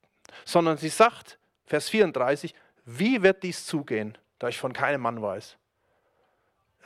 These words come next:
Ha-, habt ihr genau gehört? Sie sagt nicht, "Nein". Sie sagt,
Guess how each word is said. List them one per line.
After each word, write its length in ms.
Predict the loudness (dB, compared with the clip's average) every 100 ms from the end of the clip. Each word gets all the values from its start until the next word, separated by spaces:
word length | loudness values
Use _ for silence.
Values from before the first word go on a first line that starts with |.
| -10
Ha-, 180 | -6 0
habt 160 | 0
ihr 60 | 2
genau 180 | 2 2
gehört? 260 | 2 -2 -4 _ _ _
Sie 100 | -4
sagt 240 | 0 0
nicht, 220 | -2 -4 2
"Nein". 360 | 2 2 -6 -20 _ _ _ _ _ _ _ _ _ _ _ _ _ -20
Sie 120 | -8 -2
sagt, 380 | 2 0 -2